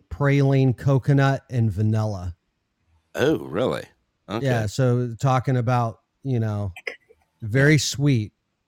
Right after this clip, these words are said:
Speaker 1: And
Speaker 2: Yeah.
Speaker 1: then, uh, of course, like, just like every other fragrance out there, it, it dries down to a little bit of a musky, woody kind of thing. But really, it's overpowered by the sweet.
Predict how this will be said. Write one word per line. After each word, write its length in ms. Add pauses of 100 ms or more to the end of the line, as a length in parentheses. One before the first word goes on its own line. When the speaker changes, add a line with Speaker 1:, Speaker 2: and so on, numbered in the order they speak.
(120)
Speaker 1:
And 220
Speaker 2:
Yeah. 80
Speaker 1:
then, 300
uh, 100 (180)
of 160
course, 340
like, 180
just 200
like 160
every 260
other 160
fragrance 440
out 220
there, 260 (360)
it, 220
it 140
dries 360
down 280
to 80
a 40
little 260
bit 160
of 140
a 240
musky, 460
woody 440
kind 200
of 120
thing. 300
But 240 (340)
really, 440
it's 160
overpowered 600
by 140
the 100
sweet. 400